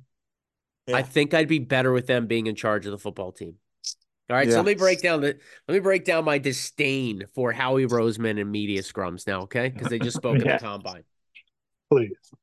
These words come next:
Speaker 1: I,
Speaker 2: Please do.
Speaker 1: <laughs> I literally
Speaker 2: Mm-hmm.
Speaker 1: makes my skin crawl, bro. Howie Roseman starts the press conference, and he's always like, "Buddy, buddy," right? He drops the
Speaker 2: Yeah.
Speaker 1: "Bro,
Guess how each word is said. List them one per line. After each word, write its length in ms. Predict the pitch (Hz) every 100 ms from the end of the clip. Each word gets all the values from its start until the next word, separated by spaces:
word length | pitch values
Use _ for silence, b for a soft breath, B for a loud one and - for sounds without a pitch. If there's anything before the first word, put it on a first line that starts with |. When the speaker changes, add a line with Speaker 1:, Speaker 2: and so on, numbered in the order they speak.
| _
Speaker 1:
I, 180 | 123 160
Speaker 2:
Please 200 | - -
do. 140 | 117 110 -
Speaker 1:
<laughs> 0 |
I 240 | 131 - 131
literally 680 | 113 135 160 147 123 117 110 - B B B B B
Speaker 2:
Mm-hmm. 140 | 110
Speaker 1:
makes 240 | 135 107 -
my 160 | 139
skin 440 | 131 - - 139 127
crawl, 280 | 120 90
bro. 300 | 95 104 92 - b b b b _
Howie 240 | 143 170 185
Roseman 640 | 160 147 135 135 131 123 _
starts 380 | - 156 151 147
the 80 | 135
press 320 | 156 135 131
conference, 540 | - 120 110 120 107 -
and 80 | 127
he's 140 | 117
always 300 | 135 143 139
like, 280 | 135 127 -
"Buddy, 280 | 127 120 120
buddy," 420 | 127 107 92 - -
right? 300 | 123 165 - _ -
He 80 |
drops 340 | 135 143 139 -
the 60 |
Speaker 2:
Yeah. 160 | 123 135
Speaker 1:
"Bro, 920 | 117 123 135 131 131 131 127 127 127